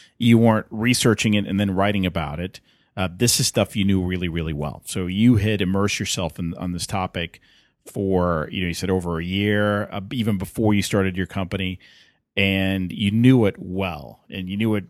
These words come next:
m-, better than most other people out there, right? Because when you think about any kind of customer or prospect, they have to be an expert in all kinds of things, right? A marketing director has to know a little bit about, about a lot of different things, so they're not really even an expert in all those things.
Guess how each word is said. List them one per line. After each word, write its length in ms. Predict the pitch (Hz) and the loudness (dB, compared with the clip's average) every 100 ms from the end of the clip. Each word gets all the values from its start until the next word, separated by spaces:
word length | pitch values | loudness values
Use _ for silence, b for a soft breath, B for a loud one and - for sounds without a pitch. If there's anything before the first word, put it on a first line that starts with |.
| - 87 | -18 -14
m-, 400 | 95 95 92 104 - - | -10 -8 -8 -10 -6 -2
better 420 | 113 117 104 104 | 0 2 0 0
than 300 | 95 92 95 | -2 -2 -2
most 440 | 92 98 110 104 | 0 2 2 0
other 220 | 104 101 | -2 -2
people 380 | 90 104 104 95 | -2 -4 -2 -2
out 260 | 87 98 - | -2 -6 -6
there, 240 | - - | -14 -14
right? 200 | - 113 | -8 -6
Because 240 | 110 104 98 | -6 -6 -6
when 100 | 101 | -6
you 60 | |
think 160 | 95 107 | -6 -4
about 240 | 98 95 - | -4 -4 -4
any 300 | 117 139 135 | -2 0 -2
kind 380 | - 117 110 107 | -6 -6 -4 -2
of 240 | 98 90 | -2 -4
customer 540 | - 160 - 120 104 90 | -6 -6 -2 0 2 0
or 40 | |
prospect, 600 | - 139 147 - 98 - B B B B | 0 -2 -2 -2 -4 -4 B B B B
they 120 | - 170 | 4 4
have 240 | 185 165 | 4 2
to 80 | 143 | -2
be 420 | 123 110 110 107 | 0 0 0 -2
an 140 | 104 | -4
expert 460 | 95 - - 107 95 | -6 -10 -4 -2 -2
in 100 | 107 | -4
all 200 | 101 95 | -2 -2
kinds 360 | - 113 110 98 | -4 -4 -2 -2
of 80 | 90 | -6
things, 300 | - - 101 | -10 -10 -6
right? 160 | 101 | -4
A 40 | 95 | 0
marketing 460 | 110 117 139 113 | 0 0 0 0
director 540 | 107 101 101 107 104 - b b b | 4 2 2 0 0 -2 b b b
has 240 | 127 127 | 0 0
to 100 | - | 2
know 300 | 120 120 113 | 2 4 4
a 20 | 110 | 4
little 300 | 101 135 123 | 2 2 2
bit 160 | 101 | 0
about, 240 | 101 92 95 | -2 -2 -2
about 260 | 95 95 - | -2 -4 -6
a 100 | 117 | -10
lot 280 | - 113 101 | -6 -4 -4
of 60 | |
different 280 | 92 - 90 | -8 -10 -8
things, 220 | 98 90 | -8 -8
so 80 | - | -8
they're 100 | 98 | -8
not 160 | 95 87 | -8 -8
really 220 | 87 87 | -8 -8
even 160 | 85 80 | -8 -10
an 120 | 80 | -10
expert 380 | 87 - 76 82 | -12 -12 -14 -12
in 80 | |
all 120 | 85 85 | -12 -12
those 180 | - - | -14 -14
things. 300 | 95 82 | -14 -14